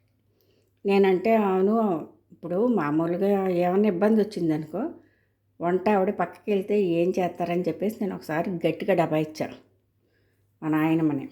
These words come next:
ఆమె ఎప్పుడు ఏం చెప్పారంటే,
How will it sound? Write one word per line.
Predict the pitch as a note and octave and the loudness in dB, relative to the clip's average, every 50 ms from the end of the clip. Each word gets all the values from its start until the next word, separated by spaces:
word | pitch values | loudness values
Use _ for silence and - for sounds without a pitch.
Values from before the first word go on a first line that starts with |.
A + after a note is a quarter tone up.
| - - _ _ _ _ _ _ _ _ _ _ _ _ _ _ _ _ _ _ _ _ _ _ _ _ _ - - | -16 -20 _ _ _ _ _ _ _ _ _ _ _ _ _ _ _ _ _ _ _ _ _ _ _ _ _ -8 -4
ఆమె | F#3+ G3+ G3 | 0 0 0
ఎప్పుడు | F#3+ G3 - G#3+ G#3 G#3 G3+ G3 G3 G3 G3 G#3+ - - _ _ _ _ _ _ _ _ _ _ _ _ _ _ _ _ - - | 0 0 0 2 4 4 4 4 2 0 -2 -4 -6 -12 _ _ _ _ _ _ _ _ _ _ _ _ _ _ _ _ -12 -8
ఏం | F#3 F3+ F3+ F3+ | -4 -2 0 0
చెప్పారంటే, | F#3 F3+ - - C#3+ C3 C3+ C#3 C3 B2+ F3 A3+ E4+ - | -2 -2 -4 -4 -4 -4 -4 -4 -6 -6 -6 -6 -8 -8